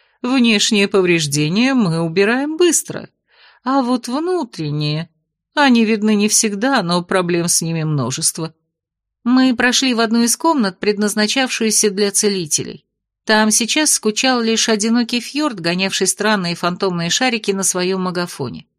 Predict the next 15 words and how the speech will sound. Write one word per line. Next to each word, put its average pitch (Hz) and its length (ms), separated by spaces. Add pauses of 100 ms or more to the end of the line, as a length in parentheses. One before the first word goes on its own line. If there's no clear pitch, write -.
(220)
Энергию 247 720
ему 233 260
девать 226 360
некуда, 214 380
что 208 320
ли? 202 140 (520)
Лучше 233 300
бы 214 140
пошёл 247 360
в - 40
соседнее 196 560
отделение, 165 640 (340)
облегчать 226 600
чужие 214 340
страдания. 165 680